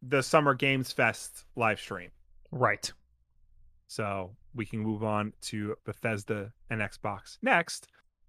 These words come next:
Speaker 1: Uh, overall, it's okay. <laughs>
Speaker 2: You have two articles. Which one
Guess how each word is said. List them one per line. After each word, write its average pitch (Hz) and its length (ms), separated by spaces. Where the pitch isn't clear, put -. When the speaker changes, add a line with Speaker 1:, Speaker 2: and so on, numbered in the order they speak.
Speaker 1:
Uh, 156 380
overall, 262 680
it's 311 140
okay. 185 440
<laughs> 139 80
Speaker 2:
You 160 140
have 175 300
two 151 640
articles. 104 480
Which 113 160
one 101 320